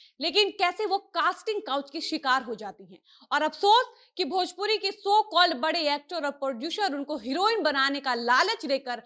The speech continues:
उनको अपने जाल में ऐसे फंसाते हैं, उनको ऐसे मजबूर करते हैं कि इन मासूम लड़कियों का सपना पूरा हो या ना हो, लेकिन इन भोजपुरी कलाकारों का बेड गरम जरूर हो जाता है।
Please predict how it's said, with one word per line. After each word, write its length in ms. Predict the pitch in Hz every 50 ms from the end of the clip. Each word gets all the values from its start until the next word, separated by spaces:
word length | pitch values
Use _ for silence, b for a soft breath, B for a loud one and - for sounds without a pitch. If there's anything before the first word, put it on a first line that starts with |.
| b b b b b -
उनको 220 | 311 320 311 349
अपने 260 | 330 311 320 294 294
जाल 380 | 220 185 285 285 294 370 403 381
में 100 | 320 294
ऐसे 220 | 277 285 285 320
फंसाते 540 | 302 _ 269 277 - 294 294 320 320 - 415
हैं, 200 | 320 302 277 269
उनको 240 | 254 254 254 269 269
ऐसे 220 | 254 254 262 277
मजबूर 500 | 262 247 240 226 220 208 277 392 466 494
करते 360 | 440 392 339 330 330 - 302
हैं 220 | 302 285 254 254 B B B B B B
कि 60 | - 339
इन 100 | 311 311
मासूम 480 | 311 311 311 311 - 381 415 440 427
लड़कियों 340 | 339 311 294 - - 349 339
का 120 | 339 294
सपना 380 | 294 - 311 277 285 - 320 330
पूरा 320 | 330 330 269 277 277 285 262 - -
हो 160 | 233 277 339
या 140 | 349 330 294
ना 140 | 247 262 262
हो, 240 | 269 262 254 254 247 B B B B B
लेकिन 240 | 269 311 302 330 320
इन 120 | 294 269
भोजपुरी 520 | 202 254 294 285 - - - 359 381 392 392
कलाकारों 600 | - 294 254 247 254 254 - 254 262 277 311 -
का 120 | - 254
बेड 380 | 208 185 202 320 381 403 294 285
गरम 280 | 226 254 226 233 240
जरूर 320 | 202 247 247 220 233 240 -
हो 100 | 220 190
जाता 280 | - 190 180 _ -
है। 160 | 180 170 -